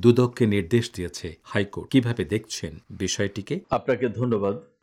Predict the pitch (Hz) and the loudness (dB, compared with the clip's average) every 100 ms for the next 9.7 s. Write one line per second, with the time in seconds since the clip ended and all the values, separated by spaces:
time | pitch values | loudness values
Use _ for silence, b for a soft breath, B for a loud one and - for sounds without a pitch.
0 | _ - 110 135 135 147 147 - 143 127 | _ 0 2 2 -2 -2 -2 -2 -2 -2
1 | 147 165 160 175 151 123 120 131 113 - | 0 -2 2 0 0 -4 -2 -4 -4 -2
2 | 104 113 - 147 127 104 104 101 92 - | -2 -2 -4 -4 -2 0 2 0 -4 -4
3 | 92 98 117 139 - 110 113 107 98 101 | -2 -2 -4 -4 -4 0 -2 -2 -4 -2
4 | 98 98 110 110 - _ 110 107 131 143 | -2 2 2 2 -2 _ 0 2 4 2
5 | 143 160 _ - 151 156 160 - 127 113 | 2 -6 _ 0 2 2 -2 0 -2 -2
6 | 98 107 110 117 127 135 - 104 90 113 | -6 -2 0 2 2 0 -4 -4 0 2
7 | 131 104 107 117 104 107 107 110 95 110 | 2 0 -2 -2 0 0 0 -4 0 0
8 | 120 123 165 165 165 131 110 104 131 127 | 0 -8 -6 -4 -4 2 2 4 0 0
9 | 127 117 110 101 120 - | -2 0 -2 -2 -6 -12